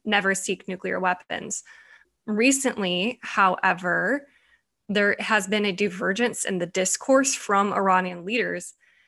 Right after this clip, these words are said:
saying that they are thinking about changing their position if the U S does not lift its maximum pressure economic sanctions. So I think this rhetoric is very strong. I think that Iran is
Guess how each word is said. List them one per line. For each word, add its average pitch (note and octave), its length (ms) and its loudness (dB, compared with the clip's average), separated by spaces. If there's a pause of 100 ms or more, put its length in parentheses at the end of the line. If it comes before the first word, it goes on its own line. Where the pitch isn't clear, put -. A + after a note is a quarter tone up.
(100)
saying G3 320 -4
that F3+ 220 -2
they G3 280 0
are F3+ 580 -2 (180)
thinking C4 360 0
about F#3+ 280 0
changing G3 340 -6
their F#3+ 80 -4
position F#3 480 -8
if F3+ 220 -8
the F#3+ 100 -10
U F#3+ 200 -2
S F3+ 200 0
does - 240 -10
not F3 440 -6 (280)
lift F#3 280 -4
its - 180 -14
maximum F3 540 -4
pressure E3+ 640 -6
economic - 520 -8
sanctions. - 800 -10 (800)
So A3+ 640 0 (560)
I B3 120 0
think C4+ 180 0
this C4 140 -2
rhetoric A#3 460 0 (380)
is A#3+ 180 2
very G3+ 260 -2
strong. G#3 500 -2
I F#3 180 -4
think G3 360 -8
that F3 380 -2 (720)
Iran G3+ 520 0
is F#3 600 -4